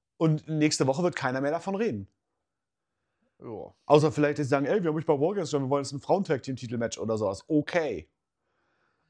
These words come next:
Speaker 1: Aber sonst? Also, ich kann mir nicht vorstellen, dass die, äh, Heels gewinnen. Ich weiß nicht, wie es bei dir aussieht.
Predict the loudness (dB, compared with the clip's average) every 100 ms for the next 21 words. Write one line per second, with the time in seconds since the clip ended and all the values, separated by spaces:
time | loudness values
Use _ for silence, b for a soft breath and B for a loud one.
0 | -4 0 0 2 0 0 -6 -20 _ _
1 | _ _ _ 2 4 4 2 -6 -2 0
2 | 0 -2 0 0 0 -2 0 -2 -4 -6
3 | -2 -2 -2 -2 -4 -2 0 0 0 0
4 | 0 -2 -6 -10 -6 -6 -4 -8 -4 0
5 | 2 0 -4 -10 -12